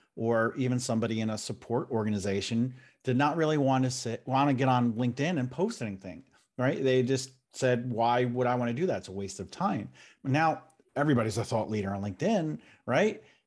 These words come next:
Get on LinkedIn, start sharing your thoughts, be that expert, be somebody that other people go to, to look up to. And trust me, it'll help you in whatever organization you're in because you're flexing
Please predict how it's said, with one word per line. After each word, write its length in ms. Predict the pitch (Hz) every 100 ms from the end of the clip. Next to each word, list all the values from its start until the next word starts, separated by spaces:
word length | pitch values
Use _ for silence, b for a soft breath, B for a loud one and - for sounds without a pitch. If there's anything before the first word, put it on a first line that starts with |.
| _
Get 120 | - 214
on 200 | 226 180
LinkedIn, 640 | 156 139 131 123 120 117 - _
start 220 | - 147
sharing 280 | - 151 156
your 80 | 127
thoughts, 180 | 113 -
be 360 | 107 107 165
that 200 | 220 226
expert, 540 | 139 131 - 110 104 - b b -
be 100 | 151
somebody 280 | 220 233 165
that 280 | 127 - _ -
other 160 | 175
people 260 | 190 185 131
go 220 | 123 123
to, 200 | 127 127
to 100 | 110
look 260 | 110 110 123
up 180 | 147 -
to. 380 | 123 101 98 - b b _ _
And 320 | 165 151 127
trust 380 | - 185 190 -
me, 260 | 113 95 95 B
it'll 180 | 135 131
help 320 | 123 165 190
you 360 | 139 120 107 104 b -
in 100 | 113
whatever 280 | 120 135 117
organization 720 | 120 123 120 107 110 - 110
you're 260 | 101 95 -
in 500 | 170 180 127 110 107 B B -
because 720 | 131 - 185 185 123 117 - _ -
you're 300 | 127 123 - B
flexing 800 | - - 151 170 - 120 107